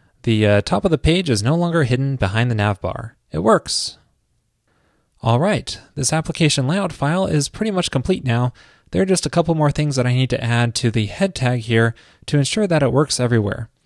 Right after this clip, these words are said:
One is this viewport meta tag. This fixes the responsive design behavior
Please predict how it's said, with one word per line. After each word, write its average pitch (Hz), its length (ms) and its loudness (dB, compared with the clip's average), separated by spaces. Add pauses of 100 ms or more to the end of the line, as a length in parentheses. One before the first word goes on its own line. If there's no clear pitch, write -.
(400)
One 196 240 0
is 147 260 0
this 139 240 2
viewport 135 600 0
meta 123 300 2
tag. 107 420 -6 (400)
This 214 200 0
fixes 165 460 0
the 127 220 0
responsive 135 500 0
design 120 380 0
behavior 113 580 0